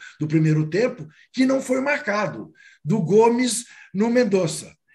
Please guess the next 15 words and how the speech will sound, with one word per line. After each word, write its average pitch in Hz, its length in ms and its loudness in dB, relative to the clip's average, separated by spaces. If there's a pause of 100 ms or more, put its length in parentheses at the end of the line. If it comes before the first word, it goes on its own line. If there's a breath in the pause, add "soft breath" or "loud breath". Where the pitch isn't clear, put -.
(220 soft breath)
Eh, 190 300 0
então, 269 280 -2 (120)
eu 240 120 -8
queria 269 360 -2 (180 loud breath)
te 277 100 -4
ouvir 262 300 -2
sobre 247 340 -6
isso. 170 360 -6 (280 soft breath)
É - 60 -8
um 156 100 -6
pouco 160 300 -4
chato 226 520 -2
demais 190 500 -2
essa 175 220 -6
história 175 680 -4